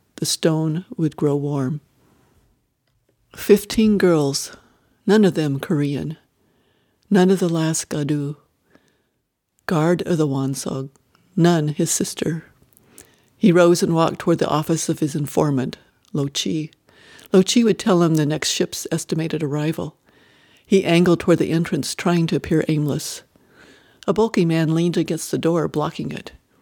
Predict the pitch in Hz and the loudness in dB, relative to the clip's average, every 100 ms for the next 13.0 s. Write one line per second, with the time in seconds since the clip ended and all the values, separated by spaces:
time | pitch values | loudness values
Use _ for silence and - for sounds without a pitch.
0 | _ _ _ - 160 185 175 185 - 214 | _ _ _ -6 -2 4 4 4 0 -2
1 | 208 - - - _ _ - 202 160 - | -2 -2 -6 -8 _ _ -2 2 2 2
2 | 160 151 151 151 147 - 156 165 - - | 0 2 0 0 -2 -2 0 0 -4 -6
3 | 156 143 - - 185 165 - 135 - 208 | -4 -4 -4 -2 4 4 2 -4 0 2
4 | 180 143 - 147 170 _ - - - _ | 2 2 -2 -8 -8 _ -20 -20 -20 _
5 | _ - 170 156 147 156 151 143 - 151 | _ 2 4 4 2 0 0 -2 -2 -2
6 | 151 139 151 - 156 151 - - 170 - | 0 0 -2 0 0 0 -6 -4 -4 -4
7 | - - - - - 165 160 139 - 151 | -8 -8 -6 -6 -4 -4 -2 -2 -4 -6
8 | - - 151 147 - _ _ _ _ _ | -6 -4 -4 -4 -8 _ _ _ _ _
9 | _ _ _ _ _ _ _ _ - 180 | _ _ _ _ _ _ _ _ 4 6
10 | 180 180 175 165 156 - - 190 165 165 | 8 6 8 8 6 2 -4 -4 -2 -2
11 | - 180 - 170 160 160 160 151 165 165 | 0 0 0 -2 0 0 0 0 0 0
12 | - 143 160 165 - - - 151 151 | 0 -2 -2 -4 -6 -8 -6 -6 -8